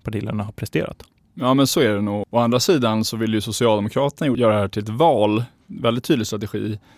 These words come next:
Speaker 2: där de vill göra det till ett val mellan två statsministerkandidater, Magdalena Andersson mot Ulf Kristersson. Och de har gjort väldigt mycket för att höja Magdalena Andersson och bygga henne som en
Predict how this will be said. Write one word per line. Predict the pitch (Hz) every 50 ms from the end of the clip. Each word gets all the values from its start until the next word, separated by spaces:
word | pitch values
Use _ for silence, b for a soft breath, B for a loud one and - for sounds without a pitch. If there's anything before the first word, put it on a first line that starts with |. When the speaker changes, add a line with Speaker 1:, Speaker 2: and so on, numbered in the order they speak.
| b b b _
Speaker 2:
där | 113 110
de |
vill | 110 107
göra | 107 107 107 107
det | 101 101
till | - 107 101 104 104
ett | 101 - -
val | 117 120 135 139 127 120 117
mellan | 110 107 104 101 107
två | - - - 107 104 101 104 110 110 -
statsministerkandidater, | - - 123 110 - - 107 104 101 117 - 113 107 123 135 156 160 147 - - 101
Magdalena | 104 104 104 104 104 104 104 104 104
Andersson | 104 101 95 95 95 - - - 98 98 - 185 b b b b b b b
mot | 117 120 110 101 -
Ulf | 107 104 - -
Kristersson. | 107 98 - - - - 101 101 101
Och | 101 98 101
de | 98 110 113
har | 117
gjort | 113 101 - 127
väldigt | 120 110 107 110 107
mycket | 113 113 101 - _ - - 117 -
för | 110 107 110
att | 107 b b b b b b b b
höja | - 143 151 143 135 131 131 135 151 156
Magdalena | 151 147 143 135 139 131 127 123 120 113
Andersson | 104 101 104 - - 110 110
och | 107
bygga | 110 110 120 120 113 117 123 127
henne | 135 127 107 101 101 95
som | - 107 101
en | 101 104 101 95